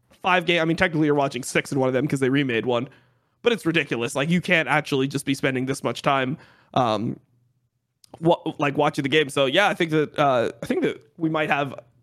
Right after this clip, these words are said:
a really interesting, uh, spring next year. I think that this is something that we've seen, uh, a couple times though, where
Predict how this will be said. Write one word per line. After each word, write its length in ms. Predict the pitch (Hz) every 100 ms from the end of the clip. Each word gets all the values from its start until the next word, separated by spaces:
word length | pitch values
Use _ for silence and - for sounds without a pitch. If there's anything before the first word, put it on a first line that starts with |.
| _ _
a 60 | 156
really 300 | 156 180 151
interesting, 720 | 165 151 - 156 143 135 123 -
uh, 220 | 135 120
spring 440 | 123 - - 165 165
next 240 | 135 -
year. 160 | 214 254 - - -
I 80 |
think 160 | 214 339
that 180 | 254 151
this 140 | 202
is 100 | 190
something 240 | 190 190 175
that 140 | 151
we've 160 | 151 147
seen, 280 | 180 165
uh, 140 | 117 143
a 60 |
couple 200 | 139 170
times 280 | 156 143 139
though, 200 | 139 127
where 420 | 113 151 147 123